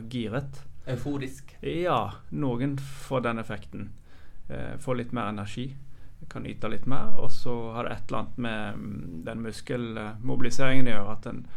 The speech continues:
Speaker 1: eh, kan miste muskulaturen ikke bruker, men den beholder den den bruker. Som syklist for eksempel, så vil du da beholde muskulaturen i beina, og så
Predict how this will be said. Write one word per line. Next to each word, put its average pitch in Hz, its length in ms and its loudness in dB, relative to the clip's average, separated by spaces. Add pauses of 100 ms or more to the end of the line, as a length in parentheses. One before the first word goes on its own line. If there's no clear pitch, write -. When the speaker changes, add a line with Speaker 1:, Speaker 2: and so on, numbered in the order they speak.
(640)
Speaker 1:
eh, 139 140 -18
kan 127 280 -10
miste - 440 -12
muskulaturen 120 840 2
ikke 123 260 8
bruker, - 560 -2
men 131 180 -10
den 117 140 -10
beholder 117 380 -10
den 107 180 -12
den 107 140 -14
bruker. 104 400 -12 (400)
Som 123 680 -14
syklist 131 460 -12
for 123 120 -12
eksempel, 127 500 -12
så 127 260 -10
vil 117 120 -12
du 113 80 -14
da 117 120 -12
beholde 110 440 -14
muskulaturen 113 680 -16
i 107 60 -16
beina, 113 320 -12
og 113 180 -12
så 117 260 -12